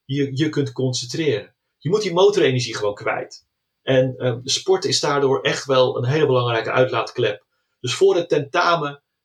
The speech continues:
eh, oefen daar eens mee door gewoon lekker een uur te gaan hardlopen of zo. En het kan zomaar kunnen zijn dat je daardoor dus veel beter kunt concentreren, omdat dat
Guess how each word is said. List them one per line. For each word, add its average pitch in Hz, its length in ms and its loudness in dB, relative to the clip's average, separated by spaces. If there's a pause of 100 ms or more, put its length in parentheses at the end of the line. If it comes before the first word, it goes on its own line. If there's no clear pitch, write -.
eh, 131 240 0 (160)
oefen 202 260 2
daar 151 180 0
eens 143 140 2
mee 139 180 4
door 139 120 4
gewoon 147 160 -4
lekker 180 220 0
een 160 80 -4
uur 175 140 -2
te 165 80 -4
gaan 139 100 -4
hardlopen 156 540 2
of 135 120 0
zo. 143 360 0 (380)
En 135 260 -2
het 123 180 -6
kan - 200 0
zomaar 180 400 2
kunnen 151 220 -2
zijn 135 460 -2 (260)
dat 131 200 -4
je 139 100 -2
daardoor 139 400 2
dus - 460 -2 (240)
veel 185 260 2
beter 170 340 2
kunt 143 200 -4
concentreren, 139 680 0
omdat 131 320 0
dat 143 340 -6